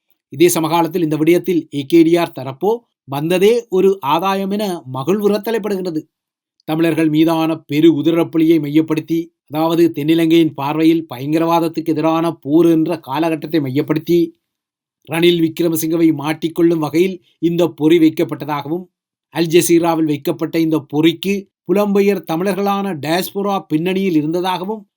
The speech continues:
அதாவது ரணிலுக்கு விரோதமான பார்வையாளர்களை அல் ஜசீரா செவியரங்கில் டயஸ்போரா நிறைத்ததாகவும்,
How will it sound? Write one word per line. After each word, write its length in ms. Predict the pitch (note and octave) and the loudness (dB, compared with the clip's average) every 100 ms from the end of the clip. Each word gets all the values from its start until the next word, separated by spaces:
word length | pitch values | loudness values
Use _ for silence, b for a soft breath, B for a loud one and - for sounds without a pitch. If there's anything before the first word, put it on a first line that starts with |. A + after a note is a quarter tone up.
| _ | _
அதாவது 400 | B2+ D#3+ F3 G3 G#3+ - | -4 -2 0 -2 -4 -10
ரணிலுக்கு 500 | B2 D3+ F3+ F3+ - | -8 0 2 2 0
விரோதமான 580 | D3+ C#3 E3 F3+ F3+ F3+ E3+ | -4 0 0 0 -2 -2 -4
பார்வையாளர்களை 840 | D3 D3 D#3 F3 E3+ F3 E3 F#3 F#3+ _ _ | -6 -6 -4 -2 -2 -2 -4 -4 -6 _ _
அல் 160 | D#3+ D#3+ | -2 0
ஜசீரா 360 | F3 F3+ F3+ F3+ | 0 0 0 0
செவியரங்கில் 760 | D#3 D3+ E3+ E3+ F3 F3+ G3+ D#3+ | -2 -2 0 0 0 0 0 -2
டயஸ்போரா 540 | B2 D#3+ F3+ - F3+ F3+ | -4 -4 -4 -6 -4 -2
நிறைத்ததாகவும், 880 | D#3+ C#3 E3 E3+ E3 D#3+ D3 D#3+ G#3 | -2 -2 -2 -2 -4 -2 -4 -6 -8